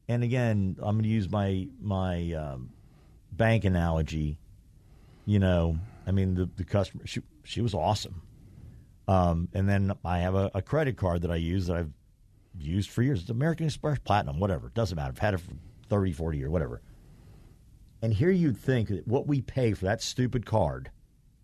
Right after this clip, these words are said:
right, you'd get great service at all times.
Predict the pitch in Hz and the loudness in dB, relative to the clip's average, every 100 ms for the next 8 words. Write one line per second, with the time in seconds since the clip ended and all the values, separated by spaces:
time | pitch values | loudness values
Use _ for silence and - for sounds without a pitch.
0 | _ - - - - 87 98 113 - 95 | _ -20 -20 -20 -6 2 2 2 0 -2
1 | 76 107 92 - - - 107 117 123 - | 2 2 2 -4 -14 -2 2 2 0 -2
2 | 113 101 95 101 90 80 - 62 58 - | 0 2 0 0 0 0 -4 -8 -10 -16